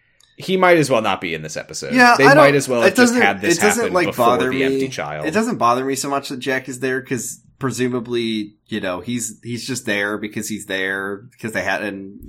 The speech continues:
Speaker 2: they need him there for a later episode. I don't know. It doesn't bug me that
Speaker 1: Yeah,
Speaker 2: Jackson
Speaker 1: it's just, it's weird, though, because knowing that he was introduced right before this, and he was like, "I'm gonna come with you, wahoo!" And then the episode right after that, he's just, like, doing <laughs> nothing.
Speaker 2: Yeah,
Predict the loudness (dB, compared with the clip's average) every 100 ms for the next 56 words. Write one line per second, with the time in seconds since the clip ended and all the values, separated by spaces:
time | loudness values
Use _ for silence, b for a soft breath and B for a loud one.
0 | -6 -4 -4 -4 -6 -6 -8 -8 -8 -8
1 | -6 -6 -8 -8 -8 -4 -4 -6 -8 -6
2 | -8 -8 -8 -8 -10 -6 2 4 4 4
3 | 2 4 4 4 2 4 4 2 0 -2
4 | -2 -2 -2 2 4 4 2 0 -4 -4
5 | -4 -2 -4 -2 -4 -6 -10 -8 -8 -6
6 | -6 -8 -16 -10 -4 -4 -2 -4 0 2
7 | 2 2 0 0 -4 -4 -2 -2 -2 -2
8 | -4 -2 -2 0 -2 0 -2 -2 -6 -4
9 | -2 -2 -2 -2 -2 0 0 0 0 0
10 | -2 -4 -4 -6 -6 -4 -4 -2 -4 -2
11 | -4 -4 -4 -4 -4 -8 -8 -8 -6 -4
12 | -4 -6 -14 -12 -8 -8 -4 -2 0 0
13 | 0 -4 -2 -6 0 4 4 4